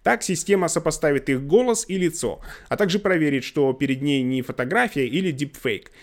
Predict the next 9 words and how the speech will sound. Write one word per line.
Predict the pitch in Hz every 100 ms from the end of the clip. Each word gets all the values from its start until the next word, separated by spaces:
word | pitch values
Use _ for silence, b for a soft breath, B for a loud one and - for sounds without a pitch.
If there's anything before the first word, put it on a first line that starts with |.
| B B -
Если | 185 180 165 147
личность | 147 160 - 123 113
будет | 123 120 113
подтверждена, | 120 - 127 113 117 151 240
студента | - 123 170 214 220 -
допустят | 135 131 - 120 - 214 - - -
до | 151
сдачи | 135 101 107 139
экзамена. | 143 87 -